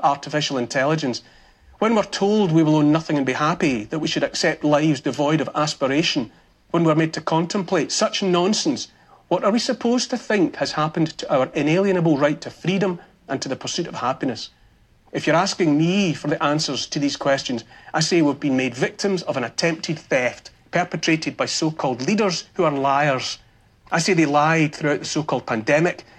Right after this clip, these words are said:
I say they lie about the war in Ukraine. I say they lie about the climate. I say they lied about who blew up the Nord Stream pipeline. And it seems to me they're lying now about who blew up the dam in Kherson in southern Ukraine. I say they're lying about the intentions behind the amendments to the W H O Pandemic Preparedness Treaty.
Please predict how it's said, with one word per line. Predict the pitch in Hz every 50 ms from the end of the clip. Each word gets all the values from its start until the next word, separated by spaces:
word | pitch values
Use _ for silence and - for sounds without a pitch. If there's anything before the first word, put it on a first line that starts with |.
| _ _ -
I | -
say | 135 - - 147
they | 135 135
lie | 127 131 131 139 151 160
about | 156 147 143 131 -
the | 131
war | 135 143 139 139
in | 131 127
Ukraine. | 127 - - - 160 151 151 160 165 170 165 - _ _ _ _ _ -
I | 143
say | 156 - 170
they | 151 147
lie | 135 135 135 139 151 160
about | 151 147 131 123
the | 143
climate. | - - - 160 165 180 190 175 117 - - - _ _ -
I | 165
say | - - 170
they | 156 147
lied | 135 139 139 147 165 175 165 156
about | 135 135 -
who | - 165 165
blew | 156 - 147 147 147
up | 147 -
the | 151
Nord | 131 143 143 143 143
Stream | - - - 139 131
pipeline. | 123 - 151 165 175 - 180 156 143 120 113 - - - _ _ _ - -
And | 135 135
it | -
seems | - - 190 190 185 165
to | - 170
me | 165 165
they're | 156 143 131
lying | 143 147 147 147 139 139
now | 139 151 160 160
about | 147 135 - -
who | - 170 165
blew | 143 127 139 151 151
up | 156 - -
the | 151 139
dam | 131 143 135 143 143
in | 139 127
Kherson | - - 151 - - - - 165 165 170 165 143 120
in | 120 120
southern | - - 151 143 143 139 131 123
Ukraine. | 127 - - - 151 151 156 160 151 120 107 - - - - - - - _ _ _ -
I | - 214
say | 214 285 254
they're | 202 165
lying | 139 135 139 139 147 160 165 160 143 135
about | 131 131 143 131 -
the | 139 127
intentions | 123 - - 165 156 165 180 175 - 156 131 123 -
behind | - 139 135 147 139 139
the | 131
amendments | 120 127 135 139 165 175 165 151 123 - - -
to | - 143
the | 131 135
W | 131 143 139 151 139 131
H | 135 127 - - -
O | 143 123
Pandemic | - - 139 135 131 143 139 135 127 - -
Preparedness | - - - - 156 165 185 202 190 185 170 160 -
Treaty. | - - 160 151 - - 117 -